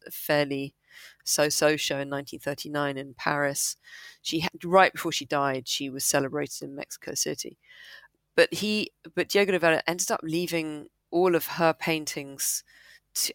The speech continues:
I mean, it's, I think it's the National Bank of Mexico or something really strange. And the house was more of a kind of curiosity, a public curiosity for a long time. It wasn't particularly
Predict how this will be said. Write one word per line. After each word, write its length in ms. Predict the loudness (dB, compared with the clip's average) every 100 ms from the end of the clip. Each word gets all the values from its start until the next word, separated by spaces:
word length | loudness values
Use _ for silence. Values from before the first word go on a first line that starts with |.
| -6
I 40 |
mean, 140 | -6 -4
it's, 140 | -4
I 40 |
think 140 | -6 -4
it's 120 | -2
the 80 | 0
National 340 | -2 -2 -4
Bank 240 | -2 -2 -2
of 80 |
Mexico 440 | -2 -2 -2 -6 -8
or 40 |
something 320 | -10 -10 -12
really 280 | -6 -4 -2
strange. 540 | -2 0 0 -2 -8 -12 -18 -18 -18 -18 -20 _
And 440 | 6 6 6 2 -4 -6 _ _
the 140 | 0
house 600 | 2 2 4 4 4 0
was 160 | -2 -4
more 220 | -2 -2
of 80 | -2
a 60 | -4
kind 200 | -4 -4
of 100 | -4
curiosity, 800 | 0 2 4 2 0 -2 0 -2
a 60 |
public 340 | -2 -4 -2 -6
curiosity 440 | -4 -2 -2 -4
for 100 | -6
a 40 |
long 100 | -10
time. 160 | -8 -8
It 80 | -2
wasn't 260 | -2 -2
particularly 640 | -8 -6 -4 0 0 0 -4